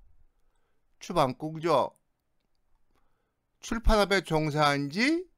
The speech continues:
이징 十年了. 이미 십 년이 되었습니다. 에스브이오가 명사 수로의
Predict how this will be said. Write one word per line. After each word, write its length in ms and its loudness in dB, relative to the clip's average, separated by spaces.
이징 480 -6
十年了. 1120 -2
이미 340 -4
십 220 -12
년이 400 -4
되었습니다. 1040 0
에스브이오가 1400 0
명사 560 -2
수로의 560 -2